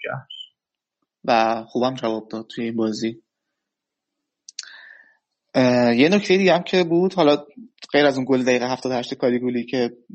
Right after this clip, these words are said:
Speaker 2: باعث شد ببرن، شالکه هر سه تا تعویضش رو بعد از دقیقه نود کرد و این نشون می‌ده که مربیشون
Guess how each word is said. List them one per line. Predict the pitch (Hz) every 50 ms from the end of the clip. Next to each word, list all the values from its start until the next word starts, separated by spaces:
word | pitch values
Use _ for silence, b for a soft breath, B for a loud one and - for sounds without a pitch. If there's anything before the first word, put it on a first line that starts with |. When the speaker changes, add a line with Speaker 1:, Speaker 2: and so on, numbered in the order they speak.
| - - - - - - -
Speaker 2:
باعث | 135 120 113 -
شد | - 123 120 -
ببرن، | 127 117 127 120 123 131 135 139 143 160 185 202 _ b b b b b b -
شالکه | - - 151 135 127 127 - 151
هر | - 165 160
سه | 165 - - 190
تا | - 180
تعویضش | 170 - 170 156 143 143 151 160
رو | 180 156
بعد | 160 160
از | 160 156
دقیقه | 165 156 143 139
نود | 139 147 143 127 120 117 117 - -
کرد | 101 101 - _ _ _ _ _ _ _ _ _ -
و | 127
این | 120 117 127 135
نشون | 139 139 151 147
می‌ده | 147 147 143
که | - 151
مربیشون | 147 139 131 123 131 131 - - 147 147